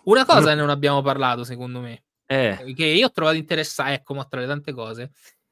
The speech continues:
Speaker 1: eh, la bordata di Aki,
Speaker 2: Sì.
Speaker 1: che è, diciamo così, ad personas.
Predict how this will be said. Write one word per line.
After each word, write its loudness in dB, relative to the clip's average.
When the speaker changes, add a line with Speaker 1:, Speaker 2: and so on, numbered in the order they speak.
Speaker 1:
eh, 4
la 2
bordata 2
di 0
Aki, -4
Speaker 2:
Sì. -4
Speaker 1:
che 4
è, -12
diciamo -2
così, -6
ad -2
personas. -6